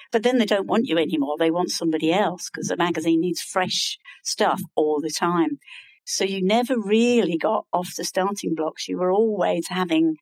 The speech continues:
to take a portfolio around and knock on doors and remind people that you existed, and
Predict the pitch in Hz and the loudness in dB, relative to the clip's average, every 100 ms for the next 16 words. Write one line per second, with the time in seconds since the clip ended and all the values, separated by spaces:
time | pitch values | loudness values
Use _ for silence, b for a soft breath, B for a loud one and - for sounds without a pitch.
0 | B B B _ 151 - 180 180 185 175 | B B B _ -4 -2 -2 -2 -2 -2
1 | - 160 165 165 147 160 175 160 151 160 | 0 2 2 2 2 2 2 2 0 -2
2 | 160 170 160 151 151 165 160 160 151 139 | -4 -2 0 0 -2 0 0 0 -2 -4
3 | 147 160 160 156 147 151 143 - 151 160 | 0 2 0 -2 -6 -4 -6 -4 -4 -4
4 | 165 151 - 147 151 151 | -6 -6 -6 -6 -4 -4